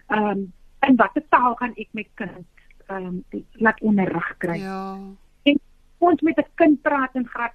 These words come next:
Speaker 1: elf, dan lyk dit vir hierdie kind, dis baie ver. Maar hy of sy mag oor tien jaar hulle eerste, eh, babatjie kry.
Speaker 2: Korrek.
Speaker 1: En dan hulle glad nie gedink, maar wat doen ek met hierdie kind nie?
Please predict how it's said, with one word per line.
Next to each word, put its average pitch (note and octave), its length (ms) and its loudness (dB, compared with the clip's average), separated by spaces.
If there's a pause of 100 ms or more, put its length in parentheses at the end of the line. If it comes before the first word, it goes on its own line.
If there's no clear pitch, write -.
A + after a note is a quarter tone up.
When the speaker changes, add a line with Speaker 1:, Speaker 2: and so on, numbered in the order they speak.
Speaker 1:
elf, C4+ 380 -2
dan A3+ 180 -4
lyk F#3+ 160 -8
dit C#4+ 140 -6
vir D#4 100 -4
hierdie A#3 260 -4
kind, C4 260 -4
dis A3+ 120 -8 (100)
baie F#3+ 300 -6 (160)
ver. G3 400 -6 (460)
Maar D#4 280 4
hy A3+ 140 4
of E4+ 140 0
sy F4 220 0
mag A#3+ 240 0
oor C#4+ 220 -4 (120)
tien D4 260 -2
jaar G#3+ 280 -4
hulle A3+ 240 -8
eerste, C4 380 -6 (260)
eh, G3+ 260 -10
babatjie G3 560 -2
kry. F3+ 380 -4
Speaker 2:
Korrek. A3+ 580 -6
Speaker 1:
En D#4 220 2
dan B3+ 100 -4 (300)
hulle D4+ 120 0
glad F#4 300 -6
nie F#4+ 100 -4
gedink, G#3+ 460 -8
maar A#3+ 340 -4
wat A#3 260 -2
doen B3+ 220 -4
ek C#4 200 -10
met B3 160 -6
hierdie G3+ 260 -8
kind D4+ 300 0
nie? G#3+ 200 -6